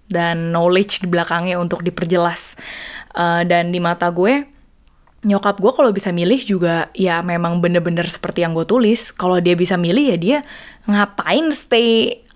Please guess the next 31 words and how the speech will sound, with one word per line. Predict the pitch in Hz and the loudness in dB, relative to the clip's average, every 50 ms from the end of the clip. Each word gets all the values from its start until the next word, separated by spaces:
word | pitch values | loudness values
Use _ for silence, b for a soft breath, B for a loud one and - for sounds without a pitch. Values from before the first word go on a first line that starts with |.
| _ - | _ -2
sama | 208 208 214 214 208 | 0 0 0 0 0
suami | - 214 190 196 208 208 208 202 | 0 0 2 4 4 4 2 2
yang | - 202 208 202 208 | 2 0 2 2 2
tidur | 208 214 208 190 202 202 208 | 2 2 2 2 4 4 4
sama | 202 202 202 - | 4 2 2 0
adeknya | - 185 190 180 190 220 - 269 254 262 277 277 254 | 0 -2 0 2 2 2 4 4 4 4 4 4 4
gitu | 208 196 202 208 202 | 2 2 2 4 4
loh. | 180 165 B B B B B B | 2 2 B B B B B B
In | - 220 220 | 0 4 4
the | 214 208 | 6 6
middle | 208 202 196 202 214 269 - | 6 4 4 4 4 2 2
of | - 247 - - | 2 0 0 0
dia | 196 208 240 | 2 2 4
lagi | 285 262 226 185 185 190 | 4 4 2 2 2 0
hamil | 175 185 180 175 185 190 185 175 170 175 196 240 262 269 - - 202 | 2 0 0 0 0 0 0 0 0 0 2 0 -2 -4 -4 -4 -2
gitu | 175 175 180 | -2 0 0
kan. | 180 190 247 269 B B B B B B B B - | 0 0 0 -2 B B B B B B B B -6
Hamil | - 190 196 190 175 | -2 0 2 2 2
anak | 175 175 180 185 - 196 185 | 2 0 -2 -2 -2 -2 -2
kedua, | 175 175 175 180 175 180 196 233 - - b b b b | 0 0 2 2 4 4 2 2 0 -2 b b b b
hidup | - 208 190 202 - - | -6 -2 -2 -2 -2 -2
juga | 185 190 196 185 170 | -2 0 0 0 0
susah. | - 202 190 170 - - 196 180 202 247 - b b b b b b b b b b _ - | 0 0 0 0 0 0 0 0 0 -2 -4 b b b b b b b b b b _ -2
Dia | 202 190 214 208 | 2 4 4 4
juga | 180 208 180 196 190 | 4 2 2 2 2
nggak | 196 190 185 | 2 2 0
mau | 185 185 180 185 185 185 - | 2 2 2 2 2 2 0
anak | 180 190 190 - - | 0 -2 -2 -2 -2
banyak | 190 180 165 170 170 180 202 240 240 - 233 | -2 0 0 0 0 0 0 0 0 0 0
gitu | 233 226 240 | 0 0 2
kan. | 233 262 302 294 | 0 0 -2 -4